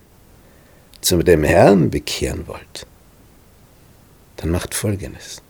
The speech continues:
Tut von euch die fremden Götter und die Astaten, das waren die weiblichen Gottheiten, und richtet euer Herz zu dem Herrn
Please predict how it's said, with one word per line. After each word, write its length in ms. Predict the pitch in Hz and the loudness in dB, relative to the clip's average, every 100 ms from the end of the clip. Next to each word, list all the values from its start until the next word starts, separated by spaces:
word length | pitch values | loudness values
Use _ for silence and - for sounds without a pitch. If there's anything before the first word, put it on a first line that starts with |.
| _ _ _ - - | _ _ _ -20 -8
Tut 340 | - 151 220 - | 6 10 10 6
von 320 | - 107 - | 4 4 4
euch 460 | 82 107 131 165 - | 6 10 10 8 0
die 160 | - 78 | -6 -6
fremden 680 | - 76 92 110 110 92 - | -2 2 4 2 0 -6 -4
Götter 360 | - - - - - - - - - _ - - - - _ _ - - | -8 -6 -14 -14 -20 -20 -20 -20 -20 _ -20 -20 -20 -20 _ _ -20 -10
und 160 | - - | -8 -2
die 120 | - | 2
Astaten, 800 | - - - - - - - - - - - _ - | 2 2 -2 -2 -2 -6 -8 -10 -20 -20 -20 _ -20
das 140 | - | -16
waren 120 | 78 | -14
die 140 | 76 - | -12 -4
weiblichen 420 | 76 85 - 78 | -4 -4 -10 -10
Gottheiten, 540 | - - - - 104 - - _ - - - - - - - - | -12 -12 -18 -18 -20 -20 -20 _ -20 -20 -20 -20 -20 -20 -6 2
und 160 | 110 | 6
richtet 280 | 147 - 147 | 6 8 8
euer 160 | 127 113 | 10 10
Herz 300 | 143 143 - | 8 8 2
zu 100 | 101 | 4
dem 160 | 101 | 2
Herrn 380 | 82 120 - - | 2 2 0 -4